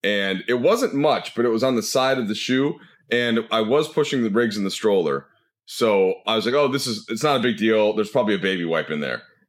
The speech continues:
Look at, look underneath the stroller, no baby wipes. Then, okay, so I find some grass, and I have to, my brother's in town, so I have to pause. I'm like, "Hold on, guys." And they're like, "What are you doing?" I'm like, "Well, hold on, this, this,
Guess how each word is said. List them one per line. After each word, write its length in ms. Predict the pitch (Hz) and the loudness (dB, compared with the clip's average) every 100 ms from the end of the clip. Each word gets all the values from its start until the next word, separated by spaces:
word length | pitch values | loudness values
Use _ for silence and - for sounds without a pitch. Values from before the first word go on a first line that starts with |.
| _ - | _ -2
Look 220 | 135 139 | -2 0
at, 140 | 143 | 0
look 180 | 127 135 | 0 0
underneath 340 | 139 123 123 110 | 0 2 0 -2
the 60 | |
stroller, 420 | 104 156 147 143 110 | 0 2 4 2 2
no 200 | 123 113 | 0 2
baby 220 | 101 82 | 0 -2
wipes. 560 | 78 69 - - - _ - | -6 -6 -8 -14 -16 _ -4
Then, 260 | 110 143 139 120 | 0 0 0 -2
okay, 240 | 123 131 | 0 -2
so 180 | - 123 | 0 0
I 60 | |
find 240 | 110 143 151 | 2 0 0
some 120 | 127 | -2
grass, 760 | 107 127 123 98 - - - - _ _ | 0 2 2 0 -4 -8 -12 -18 _ _
and 100 | 107 | -2
I 40 | 113 | 0
have 100 | 113 | 0
to, 80 | |
my 160 | 104 104 | 0 0
brother's 380 | 90 123 113 98 | 0 0 0 -2
in 80 | 92 | -4
town, 320 | 98 92 90 | -2 -2 -2
so 120 | 107 | 0
I 20 | |
have 80 | 101 | -2
to 80 | 90 | -2
pause. 400 | - 104 104 92 | -2 0 0 0
I'm 60 | 92 | -4
like, 100 | 90 | 0
"Hold 160 | 117 | 0
on, 120 | 87 | 0
guys." 380 | 80 82 - - - | -2 -2 -4 -6 -6
And 80 | 87 | -2
they're 80 | |
like, 140 | 90 82 | -2 0
"What 120 | 101 | -2
are 40 | |
you 60 | 101 | 0
doing?" 260 | 107 95 71 | 0 0 -2
I'm 40 | 71 | -4
like, 20 | 98 | 0
"Well, 360 | 92 85 - - - | 0 0 -4 -12 -10
hold 140 | 98 85 | -2 -2
on, 160 | 60 | -2
this, 220 | 71 - - | -6 -12 -12
this, 180 | - | -16